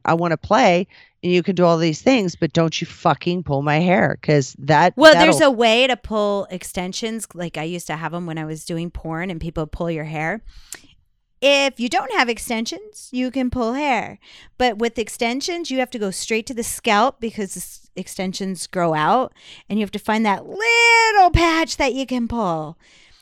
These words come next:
Speaker 2: 'Cause you
Speaker 1: Yep.
Speaker 2: can't pull it by the extension. You'll pull the fucking extension out or even the root of the hair.
Speaker 1: Yes, because it's fastened in there.
Speaker 2: Mm-hmm.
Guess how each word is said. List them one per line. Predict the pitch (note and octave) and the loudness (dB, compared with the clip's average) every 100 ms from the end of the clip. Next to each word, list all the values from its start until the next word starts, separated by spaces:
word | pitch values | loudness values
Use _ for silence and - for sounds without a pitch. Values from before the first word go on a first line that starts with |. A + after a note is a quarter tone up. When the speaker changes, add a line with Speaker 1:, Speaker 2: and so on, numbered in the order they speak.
| _ _ _ - | _ _ _ -8
Speaker 2:
'Cause | C4 | -2
you | - | 0
Speaker 1:
Yep. | |
Speaker 2:
can't | E4+ G4 E4+ | 0 -2 -2
pull | E4+ | -4
it | F4+ | -2
by | E4 | -2
the | C#4+ A#3+ | -2 -4
extension. | - - D#4+ G#4+ C4+ | -6 -6 -6 -4 -6
You'll | B3+ | -6
pull | C4 F#4+ | -6 -8
the | F#4 D#4+ _ _ _ - | -6 -8 _ _ _ 0
fucking | F#4+ F4+ E4+ C#4+ | 0 0 -6 -6
extension | B3+ - D4 D#4+ D#4 | -8 -6 -6 -6 -6
out | C4+ B3+ | -4 -2
or | A#3+ A#3+ | -2 -4
even | D4+ D#4 C#4 | -4 -2 -2
the | A#3 | 0
root | A3 A#3 D#4 | -2 -2 0
of | C#4+ | 0
the | G#3+ | -2
hair. | G3 B3 F4+ G2 D#2 - _ _ - | -4 -4 -4 -6 -10 -20 _ _ -4
Speaker 1:
Yes, | G#3 G3 - | -2 -2 -4
because | - F#3+ F#3 F#3 - | -10 -8 -4 -4 -2
it's | D3+ - | -6 -4
fastened | - D#3 D3 - E3+ | 0 2 2 -4 -6
in | E3+ F3 | -4 -6
there. | E3 C#3 D#3+ | -6 -8 -6
Speaker 2:
Mm-hmm. | D#3 D3 D3+ E3+ F3 A3 B3 | -8 -8 -8 -8 -6 -6 -6